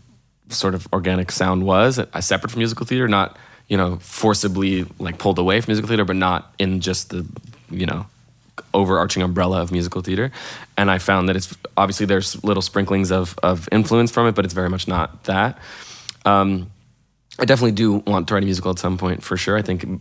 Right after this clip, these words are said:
in my life, that would be something I would regret never trying to do.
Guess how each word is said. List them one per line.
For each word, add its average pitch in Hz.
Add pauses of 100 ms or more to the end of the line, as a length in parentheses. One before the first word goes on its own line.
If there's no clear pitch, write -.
(120)
in 90
my 90
life, 90 (280)
that 87
would 90
be 85
something 87
I 87
would 87
regret 90
never 85
trying 85
to 85
do. 90